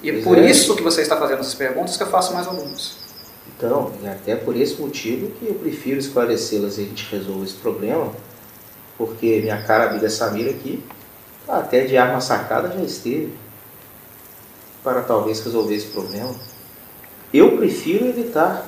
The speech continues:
Speaker 2: qualquer tipo de conflito dessa magnitude. Gostaria de resolver preservando a vida do gnomo, se, se é que existe vida.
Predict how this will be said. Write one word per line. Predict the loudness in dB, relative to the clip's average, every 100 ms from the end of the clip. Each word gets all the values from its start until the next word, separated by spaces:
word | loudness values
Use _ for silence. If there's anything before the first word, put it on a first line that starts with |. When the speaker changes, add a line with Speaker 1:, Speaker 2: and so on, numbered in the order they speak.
| -6
Speaker 2:
qualquer | -2 0 -2
tipo | -4
de | -10
conflito | -6 -6 -4 -4 -4 -4 -4
dessa | -2 -2
magnitude. | -2 -4 -4 -6 -6 -8 -10 -6
Gostaria | -6 -2 -2 -2
de | -4
resolver | -6 0 2 2 0 -2 -6 -14 -20 -20 -16 -12 -12 -2 6
preservando | 6 10 8 8 6 6
a | 6
vida | 4 2
do | -2
gnomo, | 0 0 0 -4 -6 -12
se, | -2 6 6 6
se | 0 2 6 6
é | 4 -2 -10 -18 -20 -20 -20 -8
que | -6
existe | -4 -6 -8
vida. | -8 -4 -4